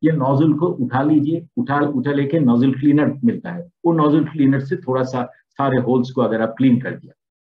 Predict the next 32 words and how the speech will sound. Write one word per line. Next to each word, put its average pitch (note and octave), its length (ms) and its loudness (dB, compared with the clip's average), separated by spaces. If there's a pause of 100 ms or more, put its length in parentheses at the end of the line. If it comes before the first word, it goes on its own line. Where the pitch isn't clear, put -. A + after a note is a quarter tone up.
(180)
और B3 160 2
एक - 180 0
बहुत D#4 360 0
important G#3+ 520 0
part B2 260 -2
है E3+ 140 -2
जिसके C3 240 -4
बारे C3 240 -2
में C#3+ 340 -2 (400)
मैंने B2 200 2
इधर, A#2+ 540 0
अ, G2 80 -8 (160)
picture D3+ 280 0
में B2 120 4
नहीं G#2+ 280 2
लाया, G2 280 -2
वो C#3 220 2
है - 300 -4 (120)
gas B2+ 420 -2
का D#3 80 0
जो D3 340 -2
pipe C3+ 340 2
आता - 200 -20
है। - 100 -20 (320)
कई A3 180 4
जगह F3 240 2
में F3 300 0
ये D#3+ 360 2 (220)
rubber G2+ 420 -2
pipe G2+ 340 -8
होता - 200 -20
है - 60 -20